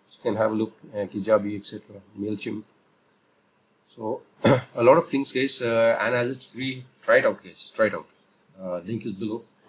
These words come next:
and have a look. At, uh, leave, leave, um, some comments in the chat how, how it was. Um, if you have any problems with it, you have any issues, you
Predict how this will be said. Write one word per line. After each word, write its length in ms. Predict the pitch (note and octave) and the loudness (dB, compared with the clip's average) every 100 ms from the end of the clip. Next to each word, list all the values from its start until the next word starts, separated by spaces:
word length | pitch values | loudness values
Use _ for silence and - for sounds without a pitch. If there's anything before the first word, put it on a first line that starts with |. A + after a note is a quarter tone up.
| C3+ - | -16 -14
and 600 | G#2 G#2 G#2 G#2+ G#2+ G#2 - | -12 -8 -8 -8 -8 -10 -6
have 140 | A2+ A2+ | -4 0
a 40 | |
look. 180 | A2+ A#2 - | 0 -2 -10
At, 180 | G#2 - | -10 -4
uh, 40 | |
leave, 720 | A#2 A2+ A2 G#2 A2+ B2+ G#2+ G#2+ G#2 | -2 0 -2 -2 -2 -2 -8 -14 -6
leave, 320 | G#2 A2 - _ _ _ _ _ - | -2 -2 -6 _ _ _ _ _ -16
um, 220 | F#2+ F#2+ - | -14 -12 -12
some 120 | G2 | -8
comments 300 | G2+ A#2 A2+ | -4 -2 -2
in 100 | A#2 | -4
the 60 | |
chat 300 | G2+ A2 G#2 - | 0 0 0 -4
how, 280 | G2 G#2+ G#2 _ _ _ _ - | -4 -4 -6 _ _ _ _ -4
how 160 | G#2 | -2
it 120 | G#2 | -2
was. 380 | A2+ G#2 - - - | -2 -2 -2 -6 -8
Um, 480 | G#2 G2+ F#2+ G2 G2 - _ _ _ _ _ | -2 -2 -2 -4 -6 -10 _ _ _ _ _
if 300 | G#2+ G2 - | -10 -10 -10
you 60 | G2+ | -6
have 180 | G#2 | -4
any 100 | A2 | -2
problems 460 | G2+ G#2+ G#2+ G#2+ G2+ | 0 2 2 -2 -4
with 140 | G#2+ | -6
it, 100 | G#2 - | -6 -8
you 160 | G#2 G2 | -6 -2
have 280 | G2 F#2+ F#2 _ - | 0 -2 -4 _ -8
any 240 | F#2+ G2+ | -2 0
issues, 380 | G2 - G#2 G2 | -2 -4 -6 -4
you 280 | G2 F#2+ F2+ | -4 -4 -8